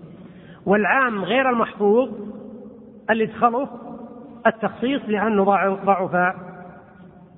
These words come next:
عمومه. وعلى الله اعتمادنا في كتابنا هذا خوفا من الإكثار والسآمة. من أراد الاستيعاب في هذا العلم فعليه بالنظر في كتابنا المبسوط.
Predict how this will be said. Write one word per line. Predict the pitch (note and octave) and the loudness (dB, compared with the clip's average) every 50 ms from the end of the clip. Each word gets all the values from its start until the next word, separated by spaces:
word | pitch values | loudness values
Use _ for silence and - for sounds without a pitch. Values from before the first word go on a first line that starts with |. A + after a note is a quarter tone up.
| - - | -2 0
عمومه. | F3 F#3+ F3 D#3 D3 C3+ C3 B2 A#2+ - - - - - - - - - - - - - - - | 2 2 2 2 0 0 -2 -2 -4 -6 -8 -12 -14 -16 -16 -16 -16 -18 -18 -20 -20 -20 -8 0
وعلى | - G#3+ G#3+ G3 G#3 G3 | 2 2 4 4 2 2
الله | F#3+ F#3 G3 G3+ F3+ F3+ | 2 2 4 2 2 2
اعتمادنا | D3+ D#3 - F3 F3 F#3 G3+ G3+ E3+ E3+ F3 F3+ E3 D#3 | 0 0 0 2 4 4 4 4 4 2 2 2 2 2
في | - F#3+ | 2 0
كتابنا | F#3 F#3 F#3 E3 F3 F#3 F#3 D#3+ E3+ E3+ E3+ D#3+ D3+ F3 G3 | 0 0 0 2 2 2 2 2 2 2 4 4 4 2 2
هذا | G#3 A3 A3 A3+ A3+ A3+ A3 - - - - - - - - - | 2 2 0 0 0 -2 -6 -10 -14 -14 -16 -16 -16 -18 -16 -6
خوفا | - - G#3+ A3+ G3+ D#3 F3+ | 2 4 4 4 4 2 -2
من | F#3+ F#3+ F#3+ F#3 | 0 2 2 4
الإكثار | F#3 F3+ F#3 F3+ F#3 F#3+ F#3+ G3 G#3 G#3 F#3+ F#3 | 2 2 0 -2 -2 0 2 2 2 4 2 2
والسآمة. | F3+ F3+ - F3+ F3+ E3+ F3+ F3+ F3 E3+ E3+ E3+ D3+ - - - - - - - - - - - - | 0 0 0 0 2 4 4 4 4 4 2 0 0 -2 -6 -10 -12 -12 -14 -14 -16 -18 -16 -8 -2
من | F#3 F3 F#3 F#3+ | 0 2 2 4
أراد | G3 F#3+ G#3+ A3+ G3+ F3+ | 4 4 4 4 2 2
الاستيعاب | F#3+ F#3 F3 - - F#3+ F3+ F3 F#3 F#3+ F#3+ F3 | -2 -4 -4 0 2 2 4 4 4 2 2 0
في | D3 - F3+ D#3+ | -2 0 0 2
هذا | F#3 G3 F3 | 2 2 2
العلم | F3 E3+ D#3 F#3 A3 B3 B3+ B3+ B3 - - - - - - - - - | 2 0 0 0 0 0 0 -2 -2 -4 -10 -14 -14 -16 -16 -16 -4 0
فعليه | - F3 F3 G3+ A3 A#3 A3+ F#3 G3 | 2 2 2 2 2 2 2 2 2
بالنظر | F3+ F#3+ G3 F3+ G3 G#3+ F#3 F#3+ F3+ F#3 F#3+ G3 - - - - - | 4 4 4 4 4 4 4 2 2 0 -4 -8 -10 -16 -16 -6 -2
في | - F#3 | -2 0
كتابنا | - - F#3+ F#3 G3+ G#3 G3 G3 F#3 F#3+ | 0 0 2 2 2 2 2 0 -2 0
المبسوط. | F3 F3+ F3+ D#3 - - - F3+ E3 C#3+ - - - - | 0 0 0 0 -2 0 2 2 2 2 0 -4 -10 -14